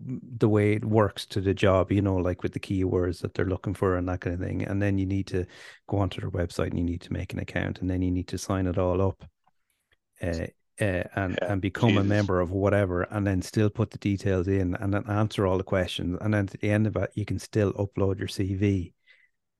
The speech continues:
Speaker 1: uh, and then you still don't get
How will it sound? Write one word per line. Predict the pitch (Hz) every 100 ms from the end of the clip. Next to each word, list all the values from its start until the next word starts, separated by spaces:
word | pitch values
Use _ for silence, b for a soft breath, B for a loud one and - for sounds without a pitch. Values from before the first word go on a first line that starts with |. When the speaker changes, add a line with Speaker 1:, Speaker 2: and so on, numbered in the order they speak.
| _ _ -
Speaker 1:
uh, | 98 95 95 -
and | 110
then | 107 101
you | 98
still | - - 101 92 - _ _ -
don't | 98 90 85 -
get | 87 87